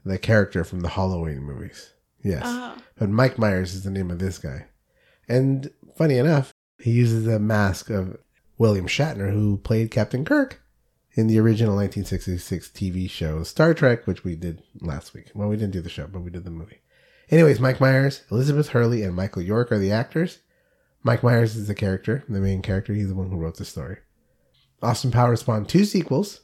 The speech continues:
Speaker 1: It's a parody of James Bond movies from back in the day. I heard that after Austin Powers, the Bond franchise got more serious and a little bit more gritty to avoid comparisons. So what do you think? So what do you think, Nat?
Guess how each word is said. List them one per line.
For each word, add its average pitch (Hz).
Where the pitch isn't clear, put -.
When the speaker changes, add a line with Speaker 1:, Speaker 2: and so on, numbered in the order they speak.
Speaker 1:
It's 110
a -
parody 123
of 107
James 104
Bond 175
movies 110
from 101
back 82
in 92
the 104
day. 151
I 113
heard 165
that 151
after 135
Austin 117
Powers, 104
the 92
Bond 92
franchise 101
got 101
more 98
serious 143
and 82
a 85
little 90
bit 92
more 90
gritty 107
to -
avoid 92
comparisons. 104
So -
what 131
do 113
you 120
think? -
So 151
what 120
do 123
you 139
think, 196
Nat? 160